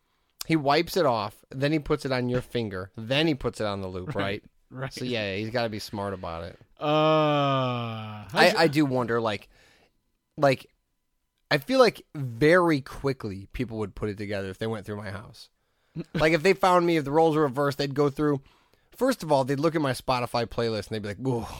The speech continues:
Speaker 2: Yeah.
Speaker 1: I can't believe it took this long."
Speaker 2: Mm-hmm.
Speaker 1: You know what I mean? That would be the first thing.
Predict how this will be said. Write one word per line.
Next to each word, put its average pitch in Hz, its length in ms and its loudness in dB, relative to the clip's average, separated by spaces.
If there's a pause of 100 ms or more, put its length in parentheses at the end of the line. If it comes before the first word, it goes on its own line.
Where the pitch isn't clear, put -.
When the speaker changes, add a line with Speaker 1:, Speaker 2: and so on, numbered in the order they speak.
Speaker 2:
Yeah. 113 260 -6 (520)
Speaker 1:
I 117 120 -4
can't 110 280 -8
believe 107 220 -8
it 95 80 -14
took 104 160 -8
this 92 160 -12
long." 101 240 -4
Speaker 2:
Mm-hmm. 113 500 -8
Speaker 1:
You 170 80 0
know 175 100 6
what 170 80 4
I 147 120 4
mean? 185 140 6
That 180 120 6
would 185 100 4
be 170 60 2
the 151 100 0
first 156 340 2
thing. 107 380 -6